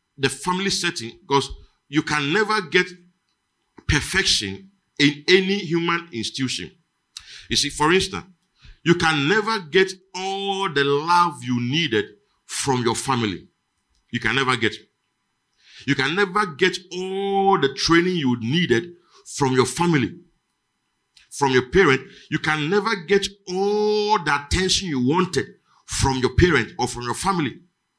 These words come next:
You can never get all the correction you needed. But you see, God has made provision for the church to salvage what the family system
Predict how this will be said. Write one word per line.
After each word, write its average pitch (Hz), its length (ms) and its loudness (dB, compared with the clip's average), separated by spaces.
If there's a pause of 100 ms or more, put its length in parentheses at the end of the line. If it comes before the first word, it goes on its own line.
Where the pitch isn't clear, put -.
(600)
You 147 100 2
can 147 400 0
never 208 380 2
get 190 280 -2 (120)
all 208 480 0
the 160 80 -2
correction 175 500 -2
you 143 180 -4
needed. 139 480 -2 (520)
But 147 120 2
you 151 60 2
see, 196 400 -4 (280)
God 233 280 4
has 185 260 0
made 202 480 0
provision 190 600 -6
for 139 200 -6
the 127 100 -6
church - 340 -2 (760)
to 156 100 -2
salvage 214 880 2 (420)
what 180 300 0
the 156 100 0
family 202 600 -2
system 113 600 -4